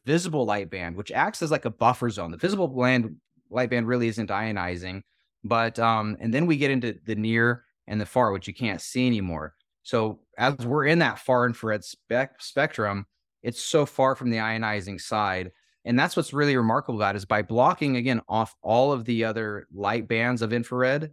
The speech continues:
the near, the mid, the far, just this tight band, we're able to up the dosage of how much energy we provide.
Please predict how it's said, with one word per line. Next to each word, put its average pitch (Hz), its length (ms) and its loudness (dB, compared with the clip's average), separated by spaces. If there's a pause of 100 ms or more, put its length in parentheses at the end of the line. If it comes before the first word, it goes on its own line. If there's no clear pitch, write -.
the 104 80 -6
near, 110 340 0
the 104 100 -6
mid, 107 380 -2
the 95 100 -10
far, 110 560 0
just - 300 -8
this 101 140 -12
tight 98 260 -6
band, 110 380 -2 (460)
we're 151 160 6
able 160 160 4
to 135 140 2
up 123 200 -2
the 104 100 -2
dosage 110 560 0
of 95 80 -10
how 117 300 0
much 101 580 -2
energy 113 360 0
we 104 100 -6
provide. 90 560 -6